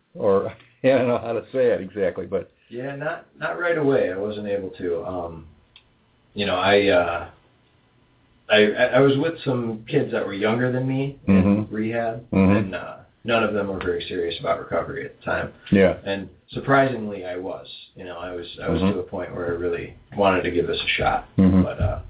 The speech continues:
Speaker 2: you know, I luckily found a group of older guys that,
Speaker 1: Mm-hmm.
Speaker 2: you know, kinda took me over, under their wing in the recovery scene. And,
Speaker 1: Yeah.
Speaker 2: uh, you know, I was able to get plugged in through them.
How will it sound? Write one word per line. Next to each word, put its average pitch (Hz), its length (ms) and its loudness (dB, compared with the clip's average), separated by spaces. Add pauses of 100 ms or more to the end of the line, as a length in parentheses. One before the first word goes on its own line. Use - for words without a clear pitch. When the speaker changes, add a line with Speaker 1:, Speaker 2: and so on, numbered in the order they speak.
(340)
Speaker 2:
you - 80 -14
know, - 60 -4
I - 80 2
luckily 113 400 4
found 95 420 -2 (200)
a 104 80 -2
group 104 200 -6
of 90 120 -8
older 123 360 2
guys - 320 -6 (480)
that, 92 220 2
Speaker 1:
Mm-hmm. 95 400 -2
Speaker 2:
you 92 80 -10
know, 82 180 -10
kinda - 200 -6
took 104 200 -6
me 92 160 -8
over, 87 320 -6
under 117 260 4
their 95 180 6
wing 101 300 0
in 95 100 -4
the 95 80 -4
recovery 95 600 0
scene. 87 400 -8 (100)
And, - 140 2
Speaker 1:
Yeah. 90 240 8
Speaker 2:
uh, - 180 -6 (680)
you - 80 -14
know, - 100 -12 (100)
I - 40 -12
was - 120 -12
able - 220 -8
to - 60 -10
get - 180 -10
plugged - 260 -6
in - 200 -6 (240)
through 90 160 2
them. - 240 -2